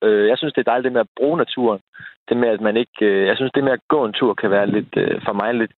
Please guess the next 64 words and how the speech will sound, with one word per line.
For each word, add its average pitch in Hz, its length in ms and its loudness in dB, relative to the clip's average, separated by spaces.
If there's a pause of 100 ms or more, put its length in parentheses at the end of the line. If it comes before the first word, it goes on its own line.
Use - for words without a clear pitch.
kedeligt. 147 360 0
Det - 120 -2
er - 40 0
også - 180 -6
meget 98 200 -2
rart, 120 240 -4
men, 98 260 -12
øh, 98 60 -8 (640)
jeg 117 100 0
synes, 135 160 0
der 135 80 2
er 120 40 2
noget 113 200 -2
fint 135 180 0
at 110 80 -4
komme 127 160 0
ud 123 40 4
og 101 160 0
for 104 80 -8
eksempel 107 360 -2
finde 98 200 -4
svampe 113 300 -2
eller 98 180 0 (100)
finde 117 180 -4 (120)
fisk 135 160 -2 (100)
og 101 140 -6
få, 113 60 0 (220)
få - 80 0
den 107 180 -4
med 113 140 2
hjem. 110 220 0 (520)
Så - 100 0
det 139 100 -2
med 147 100 0
at, 117 300 0
at, 107 60 -8 (260)
at 104 140 -2
bruge 135 240 -2
naturen 131 420 -2
aktivt, 113 420 -6
det 120 100 -6
giver 120 120 2
i 107 40 2
hvert 101 140 -4
fald, 101 220 -4
øh, 95 160 -6 (800)
rigtig 120 200 -8
meget 104 200 -2
glæde 110 240 -2
for 104 60 -2
mig, 98 280 -2 (920)
øh, 101 200 0
kan 113 80 -2
jeg 104 80 0
mærke. 101 260 -2 (360)
Og 123 80 -2
så 135 60 -4
synes 147 180 -2
jeg 113 120 2
især 143 220 -2
fiskeriet, 120 440 -2
at 107 120 -4
der 107 60 0
er 107 40 2